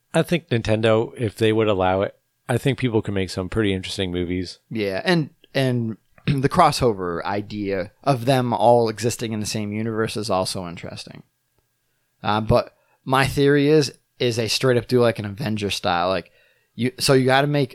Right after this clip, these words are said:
Speaker 2: all the characters that are in, um, Super Smash Brothers. So, like, thirty movies, right?
Speaker 1: Mm-hmm.
Speaker 2: And then in, like,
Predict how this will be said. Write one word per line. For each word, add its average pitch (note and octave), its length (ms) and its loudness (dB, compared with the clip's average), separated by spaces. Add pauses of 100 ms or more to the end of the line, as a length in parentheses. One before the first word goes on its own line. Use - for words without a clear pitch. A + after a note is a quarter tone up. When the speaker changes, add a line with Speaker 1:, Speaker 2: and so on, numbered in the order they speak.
(140)
Speaker 2:
all B2+ 220 8
the C3+ 100 0
characters G#2+ 680 0
that G#2+ 220 -4
are G#2+ 100 -2
in, G#2 260 -6
um, F#2+ 400 -6
Super C3 240 -2
Smash A#2 360 -2
Brothers. F2 420 -4
So, G2+ 140 -2
like, F#2 180 -6 (400)
thirty C#3+ 320 4
movies, B2 400 2
right? G2 340 -2 (160)
Speaker 1:
Mm-hmm. B2 280 -2 (100)
Speaker 2:
And B2+ 140 0
then B2+ 200 0
in, B2 140 -4
like, A#2 300 -4